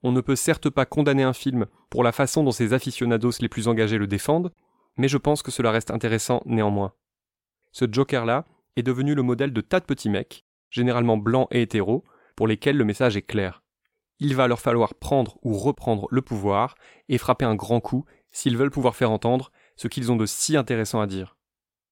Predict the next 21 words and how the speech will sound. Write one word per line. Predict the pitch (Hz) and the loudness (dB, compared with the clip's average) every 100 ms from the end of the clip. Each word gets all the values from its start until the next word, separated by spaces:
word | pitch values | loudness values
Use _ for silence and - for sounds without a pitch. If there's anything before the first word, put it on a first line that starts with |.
| _ _ _ | _ _ _
Le | 131 | -4
film | - 175 | 0 2
de | 147 | 2
Todd | 143 - | 0 -2
Phillips | 131 165 - - | -4 -4 -8 -2
parle | 120 120 | 0 2
d'insurrection | 139 - 131 - 123 117 | 0 0 -2 0 -2 0
et | |
d'anarchie, | 120 113 107 - 165 - _ _ - | 0 0 -2 -4 -6 -8 _ _ -4
mais | 127 | -2
il | 131 147 | 2 2
n'est | |
pas | 160 202 | 2 0
très | - 151 | 0 0
difficile | 135 - - 117 | 0 -2 -2 -2
d'imaginer | 127 143 113 113 135 - _ _ _ - | 0 0 2 2 0 -2 _ _ _ -4
comment | 139 160 | 0 2
cela | 160 143 | 0 0
peut | 117 | -2
se | |
traduire | - 131 107 113 135 | -2 -2 0 -2 -4